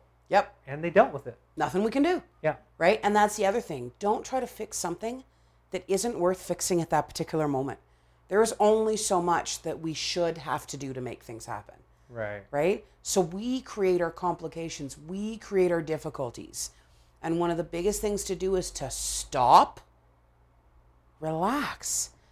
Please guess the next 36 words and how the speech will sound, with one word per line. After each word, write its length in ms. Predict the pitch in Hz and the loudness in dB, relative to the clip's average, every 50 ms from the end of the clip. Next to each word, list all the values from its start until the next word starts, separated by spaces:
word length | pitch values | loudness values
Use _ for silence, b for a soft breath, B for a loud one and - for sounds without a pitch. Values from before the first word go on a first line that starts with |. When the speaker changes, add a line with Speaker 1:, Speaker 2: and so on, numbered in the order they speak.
| b b - | b b 4
Speaker 1:
Now, 320 | 214 196 151 110 - - - _ _ _ _ - | 6 6 8 6 4 0 -10 _ _ _ _ -6
when 160 | 165 170 170 | -4 -2 -2
it's, 300 | 165 - - - - - _ _ _ - | -2 -4 -6 -12 -14 -16 _ _ _ -6
when 160 | 156 165 175 | -4 0 0
it's 200 | 190 - - - | 0 -2 -2 -2
something 380 | - 190 180 180 180 170 160 160 | 0 0 0 0 0 0 0 2
like, 320 | 156 147 143 135 - - _ _ _ _ _ _ _ _ - | 2 2 0 -2 -4 -10 _ _ _ _ _ _ _ _ -12
um, 300 | 135 131 123 117 117 - _ - | -10 -8 -8 -10 -10 -14 _ -12
you 120 | 139 143 | -8 -6
know, 80 | 135 131 | -6 -4
you 120 | 131 135 | -4 -4
need 180 | 139 139 139 131 | -6 -6 -8 -8
to 80 | - 135 | -12 -14
accomplish 480 | - - - 135 127 - 147 143 - - | -12 -8 -8 -8 -6 -6 -6 -8 -6 -4
things 260 | 170 165 170 165 - | -4 -2 -2 -2 -2
like 180 | 147 135 139 | -4 -6 -6
jump 240 | - - 143 139 147 | -4 -2 -2 -2 -2
out 80 | 139 135 | -4 -4
of 100 | 127 123 | -4 -6
a 60 | 120 | -12
plane 500 | - _ - - 135 131 139 147 151 156 | -18 _ -14 -12 -10 -8 -6 -4 -4 -4
because 360 | 151 147 131 - 139 127 120 131 | -4 -6 -10 -10 -10 -10 -10 -10
you've 120 | 127 123 | -8 -6
always 200 | 131 135 131 - | -4 -4 -4 -4
wanted 200 | 135 135 135 123 | -6 -6 -6 -6
to 60 | - | -8
skydive, 520 | - - - 131 131 147 165 180 202 233 - - _ | -10 -8 -4 -4 -4 -2 -2 -2 -4 -4 -6 -10 _
Speaker 2:
Sure. 280 | - - 156 127 107 98 - | -4 -2 -2 -2 -2 -2 -2
Speaker 1:
that's 180 | 240 - - | -4 -2 -2
not 160 | 240 220 165 - | -2 -4 -4 -2
something 340 | - 175 160 - 156 156 | -4 -4 -4 -4 -6 -6
you 140 | 151 147 139 | -4 -4 -4
wait 240 | 131 131 120 - - | -4 -6 -6 -6 -8
sixty 340 | - - 131 - - - 123 | -10 -10 -10 -10 -12 -12 -12
years 300 | 120 113 107 85 - - | -12 -12 -12 -12 -12 -12
for. 300 | - - - - - - | -12 -12 -14 -14 -14 -14